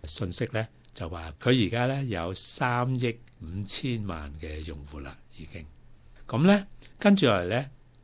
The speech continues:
下一個 app 呢，就叫做Viber，V I B E R。Viber 呢，比 WhatsApp 呢，係遲兩年出嘅，但係呢，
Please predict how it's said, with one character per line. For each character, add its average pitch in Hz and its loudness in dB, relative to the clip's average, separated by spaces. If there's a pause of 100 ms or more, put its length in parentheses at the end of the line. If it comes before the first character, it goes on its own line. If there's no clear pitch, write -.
(160)
下 107 4
一 143 6
個 123 -2
app 120 0
呢， 123 -6 (400)
就 95 -6
叫 - -8
做 87 -6
Viber，V 110 0
I 107 -4 (260)
B 104 -4
E 101 -4
R。 92 -6 (560)
Viber 156 2
呢， 117 -6 (180)
比 110 -4
WhatsApp 123 0
呢， 113 -6 (220)
係 87 -6
遲 85 0
兩 85 -4
年 82 -6
出 123 -2
嘅， 87 -8 (340)
但 90 -2
係 87 -6
呢， 110 -4